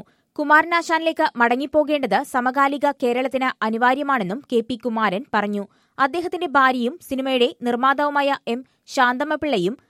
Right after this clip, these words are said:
വാർത്താസമ്മേളനത്തിൽ പങ്കെടുത്തു. ബിരുദ പരീക്ഷയിൽ നിഷിന് അഞ്ച് റാങ്കുകൾ.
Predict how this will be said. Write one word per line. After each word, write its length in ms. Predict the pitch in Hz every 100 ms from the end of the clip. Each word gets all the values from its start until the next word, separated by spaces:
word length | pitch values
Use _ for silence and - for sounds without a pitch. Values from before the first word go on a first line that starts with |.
| _ _ 233
വാർത്താസമ്മേളനത്തിൽ 880 | 247 247 302 302 294 277 196 196 277
പങ്കെടുത്തു. 520 | 233 208 202 214 202 - _ _ _ _ -
ബിരുദ 300 | 247 311 339
പരീക്ഷയിൽ 580 | 370 370 359 - 320 233 311 _ -
നിഷിന് 400 | 269 - 285 208 320 -
അഞ്ച് 300 | 254 262 277
റാങ്കുകൾ. 440 | 262 240 233 233